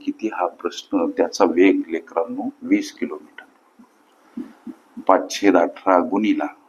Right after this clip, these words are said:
आता आठशे बराबर वेळ गुणिला विसा पंच शंभर, छेदस्थानी अठरा.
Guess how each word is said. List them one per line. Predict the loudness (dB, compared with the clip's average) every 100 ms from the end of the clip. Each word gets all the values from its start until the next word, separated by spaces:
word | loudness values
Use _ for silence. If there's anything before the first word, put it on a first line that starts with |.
| _ _ _ _ _ _ _ _ _ _ _ _ _ _ _ _ _ _ _ _ _ _ _ _
आता | 0 4 4 4 0 -6 -10 _ _ _ _ _ _ _ -14 -2
आठशे | 2 2 -2 2 4 4 2 -4 -10 _ _ _
बराबर | -2 2 4 4 4 2
वेळ | 4 2 2 -6 -18 _ _ _ _ _ _ _ _ _ _ -20 -20 _ 2
गुणिला | 4 6 4 2 -2
विसा | -4 0
पंच | 0 0 0 0 -2
शंभर, | -2 -2 0 0 4 2 2 -14 _ _ _
छेदस्थानी | -6 2 4 2 0 2 4 4 -2
अठरा. | -8 -4 -4